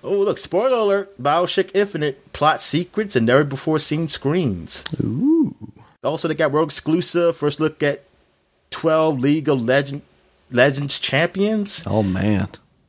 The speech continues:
Speaker 1: Also
Speaker 2: of Legends,
Speaker 1: revealed.
Speaker 2: Dominic.
Speaker 1: Yeah, this gotta be the, yeah, this is, like, the start, really, man. It's like twenty eleven. Like, when did it s-,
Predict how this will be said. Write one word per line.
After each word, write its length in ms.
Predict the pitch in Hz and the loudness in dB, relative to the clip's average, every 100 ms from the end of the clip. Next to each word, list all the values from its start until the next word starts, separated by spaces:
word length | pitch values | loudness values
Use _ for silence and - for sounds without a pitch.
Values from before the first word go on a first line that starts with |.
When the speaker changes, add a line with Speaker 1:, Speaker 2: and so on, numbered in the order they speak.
| _ _ _ - _ _ _ - | _ _ _ -20 _ _ _ 0
Speaker 1:
Also 240 | 123 131 | 2 4
Speaker 2:
of 80 | 127 | 6
Legends, 220 | 113 151 | 4 2
Speaker 1:
revealed. 320 | 92 147 165 | 0 2 2
Speaker 2:
Dominic. 300 | - - - - - - - | 0 -8 -12 -20 -20 -20 -2
Speaker 1:
Yeah, 320 | 139 160 127 | 2 4 4
this 180 | 156 - | 2 2
gotta 220 | 175 165 | 2 2
be 120 | 156 | 0
the, 140 | 156 151 | 0 0
yeah, 240 | 131 165 | 2 2
this 140 | 175 | 2
is, 100 | 180 | 0
like, 140 | 170 - | -2 -2
the 80 | 139 | -2
start, 500 | 156 180 143 117 _ _ _ | 0 2 0 -2 _ _ _
really, 320 | 120 117 98 | 0 0 0
man. 380 | 95 101 131 147 - _ _ _ _ | -4 -4 -4 -6 -14 _ _ _ _
It's 180 | 139 143 | -6 -2
like 200 | 160 143 | -4 0
twenty 180 | 185 180 | 0 2
eleven. 340 | 165 208 190 | 2 0 2
Like, 160 | 165 143 | 2 2
when 140 | 175 214 | 2 2
did 80 | |
it 160 | 214 208 | -2 -6
s-, 160 | - | -12